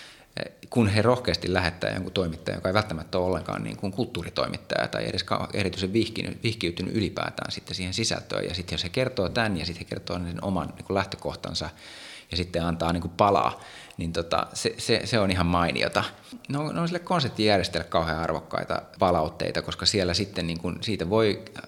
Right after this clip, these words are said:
sitten haistaa, että olikohan tää nyt relevanttia, mitä me järjestettiin, oliko tää hyvin järjestetty ja mi-, minkälaiset asiat siellä nousi esiin.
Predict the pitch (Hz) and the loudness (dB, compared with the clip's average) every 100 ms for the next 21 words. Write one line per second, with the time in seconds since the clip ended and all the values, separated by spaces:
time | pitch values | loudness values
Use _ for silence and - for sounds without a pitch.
0 | - 110 - 98 101 98 - - - 87 | -10 -6 -4 4 4 4 0 -4 -2 2
1 | 120 90 85 87 107 104 117 110 90 90 | 2 2 0 0 0 0 4 4 4 2
2 | 87 95 92 87 92 92 95 87 92 - | -2 -2 -4 -4 -6 -4 -6 -6 -8 -12
3 | - 92 87 98 - 87 90 85 85 87 | -4 -2 0 0 0 0 0 0 0 0
4 | 80 - - - - 76 90 90 95 92 | 0 -2 -6 -8 -8 -6 -4 -4 -4 -4
5 | 69 82 - 82 82 73 - 85 87 80 | -6 -6 -4 -4 -2 -6 -6 -4 -4 -4
6 | - 92 90 65 - - | -4 -2 0 0 -4 -8